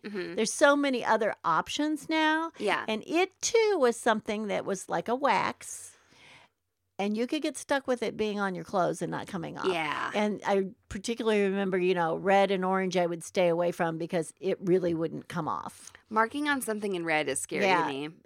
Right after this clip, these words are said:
Speaker 2: Any red is so, you know.
Speaker 1: A weird dye.
Speaker 2: Well, yeah, it's so unstable and likes to go so many places you don't want it.
Speaker 1: Yeah.
Speaker 2: Yeah.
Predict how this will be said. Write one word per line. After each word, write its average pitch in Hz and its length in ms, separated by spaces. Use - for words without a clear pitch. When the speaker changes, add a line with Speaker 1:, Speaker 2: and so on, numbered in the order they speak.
Speaker 2:
Any 247 360
red 233 380
is 202 140
so, 208 920
you 202 120
know. 165 160
Speaker 1:
A 151 60
weird 175 280
dye. 160 480
Speaker 2:
Well, 302 220
yeah, 247 300
it's - 140
so 254 160
unstable 214 460
and 180 80
likes 180 220
to 180 60
go 180 160
so 185 140
many 175 180
places 175 440
you 170 80
don't 156 160
want 156 240
it. - 200
Speaker 1:
Yeah. 214 140
Speaker 2:
Yeah. 185 320